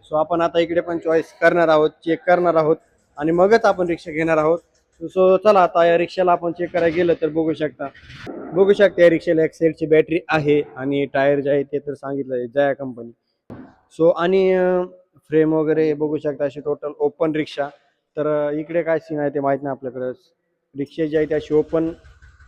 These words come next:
असते, ओपनच दिली जाते. आणि जर तुम्हाला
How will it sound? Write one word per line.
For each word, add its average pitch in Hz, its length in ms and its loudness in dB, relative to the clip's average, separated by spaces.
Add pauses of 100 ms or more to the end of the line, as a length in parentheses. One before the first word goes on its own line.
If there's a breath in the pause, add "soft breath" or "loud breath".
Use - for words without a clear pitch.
(220)
असते, 139 360 -8
ओपनच 175 640 0
दिली 160 220 -2
जाते. 156 380 -2 (420)
आणि 165 480 -4 (360)
जर 190 120 6
तुम्हाला 208 440 2